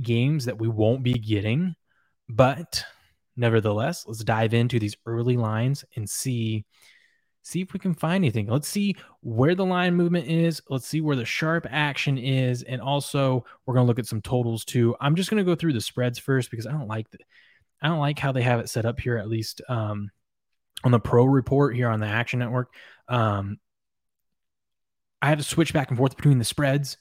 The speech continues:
and the totals, and I hate that. So we're gonna do the <laughs> spreads first, and then we'll hop into some totals. Um, I'll give you a hint. I think we're about to, I mean, the unders have been cashing like crazy this season, especially early on in the season.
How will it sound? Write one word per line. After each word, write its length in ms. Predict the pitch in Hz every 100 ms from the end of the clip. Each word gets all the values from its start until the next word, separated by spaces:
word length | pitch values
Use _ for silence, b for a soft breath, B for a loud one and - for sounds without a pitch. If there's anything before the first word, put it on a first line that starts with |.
| _ _ _ _
and 100 | 131
the 40 | 113
totals, 340 | 120 127 -
and 80 | 117
I 40 |
hate 220 | 104 117
that. 260 | - 160 185 _
So 340 | - 123 113
we're 180 | 117 147
gonna 120 | 160
do 180 | 147 143
the 380 | 139 117 107 98
<laughs> 20 |
spreads 380 | - - 170 160
first, 300 | 139 131 -
and 120 | 120
then 60 |
we'll 100 | 110
hop 160 | 107 110
into 440 | 104 98 - -
some 180 | 107 101
totals. 460 | 101 107 82 - - B B B
Um, 200 | 123 120 B B -
I'll 80 | 143
give 100 | 226
you 60 |
a 40 | 120
hint. 280 | 147 117 - _ -
I 100 | -
think 240 | 214 320
we're 80 | 285
about 240 | 127 131 139
to, 260 | 110 147
I 60 | 139
mean, 120 | 147
the 80 | 131
unders 340 | 147 208 254
have 100 | 135
been 140 | 123 107
cashing 440 | - 123 139 147
like 140 | 98
crazy 480 | 92 - 120 139 151
this 180 | 165 165
season, 360 | - 185 196 202 _ -
especially 320 | 160 175 131
early 300 | 135 139 110
on 200 | 104 117
in 100 | 160
the 80 | 175
season. 360 | 190 175 208